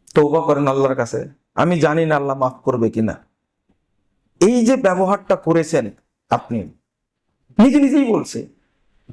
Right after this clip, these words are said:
যে সাত সন্তানের মালিক আমরা, কিন্তু আমি নিজে বলছি আমার পরিবারের সবচেয়ে মাজলুম ছিল তোমার চাচা। আমি বললাম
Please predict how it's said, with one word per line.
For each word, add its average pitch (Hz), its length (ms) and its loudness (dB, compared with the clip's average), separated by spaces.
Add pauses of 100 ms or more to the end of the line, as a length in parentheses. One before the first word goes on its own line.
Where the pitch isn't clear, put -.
(1120)
যে 131 240 4 (1500)
সাত - 360 -2
সন্তানের 165 600 0
মালিক 147 320 0
আমরা, 120 280 -2 (420)
কিন্তু 131 160 0
আমি 139 160 0
নিজে 139 300 2
বলছি 139 400 -2 (240)
আমার 135 220 0 (120)
পরিবারের 135 460 0 (120)
সবচেয়ে - 480 -4 (100)
মাজলুম 143 460 -2
ছিল 143 240 -4 (1400)
তোমার 117 260 0
চাচা। - 280 -4 (2000)
আমি 196 160 2
বললাম 175 260 2